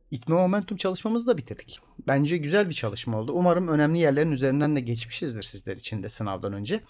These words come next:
Lütfen bu soruları sınav, bakın erken bir dönemde paylaşıyorum da sınavlarınıza daha da çok zaman var. Son gecelere bırakmayın bu işleri. Bak biz oturuyoruz burada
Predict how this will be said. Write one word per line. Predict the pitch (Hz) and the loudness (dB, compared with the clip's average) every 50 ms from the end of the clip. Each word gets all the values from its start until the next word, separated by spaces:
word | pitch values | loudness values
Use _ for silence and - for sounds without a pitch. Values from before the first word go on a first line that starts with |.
| _ _ _ - - - - - - | _ _ _ -20 -20 -20 -18 -10 -8
Lütfen | 233 226 - 208 220 233 196 | -8 -2 0 0 0 0 -2
bu | 190 | -4
soruları | - - 170 156 151 143 170 180 175 | 0 0 0 2 2 0 0 -2 -4
sınav, | - - - 139 135 127 123 | -4 -2 -2 0 0 0 -2
bakın | 135 - - 139 - | -2 -4 -4 -4 -2
erken | - 110 107 117 - 147 151 165 151 | -2 -2 -4 -4 -2 -2 -2 0 -2
bir | 143 131 | -2 -2
dönemde | 127 117 113 107 101 104 107 - 117 | -2 -2 -2 -2 -4 -4 -6 -6 -4
paylaşıyorum | - 107 90 85 85 - - - 101 95 95 92 | -4 -4 -4 -4 -6 -10 -10 -10 -10 -10 -8 -8
da | 92 101 | -8 -10
sınavlarınıza | - - 104 95 92 95 98 98 104 101 107 107 95 | -10 -10 -8 -8 -8 -8 -6 -8 -8 -6 -8 -8 -6
daha | 104 101 104 110 | -4 -2 -2 -2
da | 113 | -4
çok | 107 - - 151 151 | -6 -6 -6 -6 -4
zaman | 123 117 104 92 90 92 101 | -4 -4 -4 -4 -4 -6 -6
var. | 131 | -8
Son | - - - 131 131 139 139 135 | -8 -8 -4 -2 -2 0 0 0
gecelere | 127 120 117 120 117 113 117 120 117 113 | 0 0 0 0 0 0 0 0 0 0
bırakmayın | 117 113 127 123 - - 92 90 87 87 | 0 -2 -4 -4 -6 -8 -8 -8 -6 -8
bu | 85 | -10
işleri. | - - - - - - | -10 -10 -10 -10 -8 -8
Bak | - - - - | -10 -10 -10 -12
biz | 113 113 | -8 -6
oturuyoruz | 143 123 123 - 151 143 139 120 117 | -6 -6 -4 -4 -4 -2 -2 -2 -2
burada | 113 107 110 135 160 160 | -4 -4 -4 -4 -6 -6